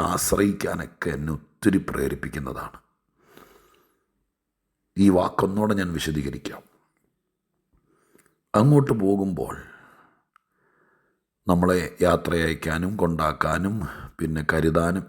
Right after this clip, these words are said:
ഒക്കെ കണ്ടേക്കാം. വലിയ വലിയ കമ്പനിയൊക്കെ ആണെങ്കിൽ ചിലപ്പോൾ ആ കമ്പനിയിലേക്ക് നമുക്ക്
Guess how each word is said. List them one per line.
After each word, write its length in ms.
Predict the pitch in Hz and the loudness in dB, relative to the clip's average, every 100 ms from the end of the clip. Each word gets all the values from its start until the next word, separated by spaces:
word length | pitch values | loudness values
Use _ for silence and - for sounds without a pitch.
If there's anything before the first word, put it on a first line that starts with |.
| 92 | -6
ഒക്കെ 220 | 90 - | -2 -2
കണ്ടേക്കാം. 500 | 76 65 62 - - _ _ _ _ _ - _ _ _ _ _ - | -2 -4 -8 -10 -16 _ _ _ _ _ -20 _ _ _ _ _ 2
വലിയ 200 | 98 117 | 6 6
വലിയ 180 | 131 123 | 6 4
കമ്പനിയൊക്കെ 580 | 110 107 117 113 90 98 | 2 0 0 -2 -2 -4
ആണെങ്കിൽ 400 | 92 95 90 90 87 - - | -4 -6 -6 -8 -12 -14 -6
ചിലപ്പോൾ 440 | 85 80 87 87 78 - _ _ _ _ _ _ _ _ | -6 -4 -6 -6 -8 -12 _ _ _ _ _ _ _ _
ആ 100 | 80 | 0
കമ്പനിയിലേക്ക് 720 | 87 85 90 98 98 98 90 | 2 4 2 2 2 2 0
നമുക്ക് 360 | 82 82 - | -4 -4 -4